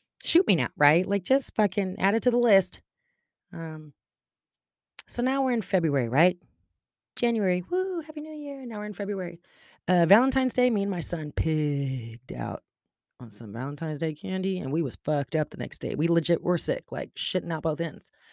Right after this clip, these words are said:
Um, so because I'm a little bit distracted between my bubble guts and my son's bubble guts, I didn't call the school, but luckily for us, you know, <laughs> the school's so goddamn Johnny on it. Goddamn.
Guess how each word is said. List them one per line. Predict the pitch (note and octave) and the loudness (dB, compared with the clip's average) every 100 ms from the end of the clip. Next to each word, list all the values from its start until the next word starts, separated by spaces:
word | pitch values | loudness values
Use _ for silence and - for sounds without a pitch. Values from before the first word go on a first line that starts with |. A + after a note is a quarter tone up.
| _ _ _ _ | _ _ _ _
Um, | E3 E3 | -6 -6
so | D#3 - E3+ E3 D#3+ _ _ _ _ _ _ _ _ | -6 0 2 2 -2 _ _ _ _ _ _ _ _
because | F#3 C#4 | 6 8
I'm | |
a | C4 | 8
little | A#3+ | 6
bit | G#3+ | 4
distracted | F3 - F#3+ F#3+ - A3+ A3 - _ _ _ _ _ _ _ | -2 -4 -4 -2 0 0 0 -6 _ _ _ _ _ _ _
between | - G3 F3+ | -8 -4 0
my | F3 E3+ | 2 4
bubble | F#3 F#3 | 4 2
guts | G3 F#3+ F3 | 0 0 -4
and | |
my | D3+ | -4
son's | - G3+ | -4 -4
bubble | F3+ G3+ | -2 -2
guts, | A3 A3+ - - _ _ _ - | -2 -6 -12 -20 _ _ _ -8
I | |
didn't | B3+ C#4 - | -8 -8 -8
call | - F#3+ | 0 0
the | G3 | 0
school, | - C4+ B3+ | -6 -4 -2
but | D3+ | -4
luckily | F3+ B3 - - A#3 | -6 -10 -10 -6 -6
for | F3+ F3 | -4 -4
us, | F3 F3 C#3 - | 0 0 -2 -6
you | C#3+ | -14
know, | - - - - | -14 -12 -10 -10
<laughs> | - - | -12 -12
the | |
school's | C3+ - F3 | -10 -4 -4
so | - E3 | -2 -2
goddamn | D3 E3+ E3 D#3 E3 D#3+ D#3+ C#3+ - | 0 -2 -2 -2 -2 -2 -8 -12 -14
Johnny | - E3+ G3 | -6 -2 0
on | F3+ G3+ | 0 0
it. | E3 - - _ _ _ _ - | -2 -6 -18 _ _ _ _ -6
Goddamn. | B2 A#2 A#2+ A#2 A#2 | -4 -2 -6 -8 -10